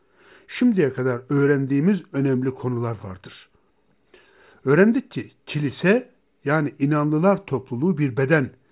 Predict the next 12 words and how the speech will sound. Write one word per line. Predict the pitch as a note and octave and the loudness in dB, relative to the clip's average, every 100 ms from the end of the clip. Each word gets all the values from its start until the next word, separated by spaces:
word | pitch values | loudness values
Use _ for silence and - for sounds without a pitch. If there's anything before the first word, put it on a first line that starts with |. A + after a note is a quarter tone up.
| _ _ | _ _
Mesih'in | B2+ C3+ - D#3+ D#3+ G3 C3+ | -4 -4 -4 -2 4 4 2
bedenidir | A#2 A2+ G#2 F3+ A3 - _ _ _ _ _ _ | -2 -6 -2 0 0 -6 _ _ _ _ _ _
ve | B2+ B2+ - | -4 -4 0
aynı | F#3 B3 A3+ | 2 4 2
zamanda | D3 B2+ B2 A2 - | 0 -2 -4 -6 -10
kilise | - B2 - G3 A#3+ - _ _ - | -8 -8 -2 0 0 -6 _ _ -14
Tanrı'nın | - C3 B2 A#2+ C#3+ F#3+ | -4 -2 -2 -2 0 0
tapınağıdır. | F#3+ - - B2 A2 G#2 G#2+ - _ _ _ _ _ _ | -2 -8 -8 -6 -6 -8 -12 -18 _ _ _ _ _ _
Şimdi | - B3 G#3 - - _ _ _ | -4 0 0 -2 -8 _ _ _
kilisenin | - E3+ F3 E3+ G#3 D#3+ | -4 -4 -2 0 0 0
bir | E3 D3+ A#2 | -2 -2 0
giz, | G#3 D#3 - - | 0 0 -2 -14